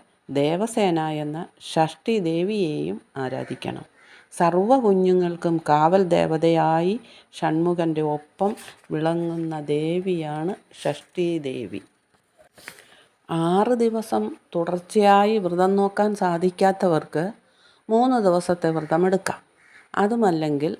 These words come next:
സ്കന്ദഷഷ്ടിയുടെ തലേ ദിവസം മുതൽ വ്രതമായി നിന്നിട്ട് പിറ്റേ ദിവസം ഷഷ്ടി പൂജ കഴിഞ്ഞ് ക്ഷേത്രത്തിൽ നിന്നും കിട്ടുന്ന വെള്ള നിവേദ്യം കഴിച്ച് വ്രതം അവസാനിപ്പിക്കാം. വെള്ള നിവേദ്യം എന്നാൽ പച്ചരി വേവിച്ച് വറ്റിച്ചെടുക്കുന്നതാണല്ലോ.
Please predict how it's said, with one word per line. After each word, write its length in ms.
സ്കന്ദഷഷ്ടിയുടെ 1120
തലേ 300
ദിവസം 440
മുതൽ 280
വ്രതമായി 520
നിന്നിട്ട് 560
പിറ്റേ 300
ദിവസം 380
ഷഷ്ടി 340
പൂജ 280
കഴിഞ്ഞ് 440
ക്ഷേത്രത്തിൽ 540
നിന്നും 300
കിട്ടുന്ന 520
വെള്ള 240
നിവേദ്യം 680
കഴിച്ച് 440
വ്രതം 400
അവസാനിപ്പിക്കാം. 840
വെള്ള 240
നിവേദ്യം 540
എന്നാൽ 240
പച്ചരി 400
വേവിച്ച് 380
വറ്റിച്ചെടുക്കുന്നതാണല്ലോ. 1200